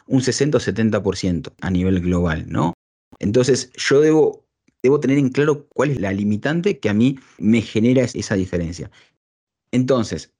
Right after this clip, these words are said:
recordemos que el sesenta o setenta por ciento de las diferencias que yo tengo entre el rendimiento potencial genético de un cultivo y el que yo obtengo en condiciones de campo para diversos cultivos están definidas por las condiciones de estrés abiótico.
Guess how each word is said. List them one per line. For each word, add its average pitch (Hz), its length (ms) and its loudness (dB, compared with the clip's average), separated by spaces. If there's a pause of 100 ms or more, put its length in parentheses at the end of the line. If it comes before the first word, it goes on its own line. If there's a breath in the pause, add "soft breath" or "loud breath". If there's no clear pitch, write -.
recordemos 127 640 0
que 110 200 -2
el 98 300 0
sesenta 127 480 0
o 107 40 -2
setenta 117 420 0
por 104 160 -2
ciento 127 300 0
de 98 40 2
las 98 120 0
diferencias 110 520 -2
que 101 120 -4
yo 107 160 -2
tengo 120 240 2
entre 98 180 -2
el 95 80 0
rendimiento 107 680 2
potencial 107 480 0
genético 120 480 0
de 113 60 4
un 110 120 0
cultivo 110 500 0 (540 soft breath)
y 98 100 0
el 98 140 0
que 92 120 -2
yo 123 240 0
obtengo 123 760 2
en 104 100 0
condiciones 98 460 0
de 113 80 0
campo 131 300 -2
para 92 180 -2
diversos 107 360 -2
cultivos 156 440 0 (380 soft breath)
están 185 480 -4 (200)
definidas 127 680 0
por 120 160 0
las 95 100 -4
condiciones 101 540 -2
de 92 80 0
estrés 92 340 -2
abiótico. 82 400 -4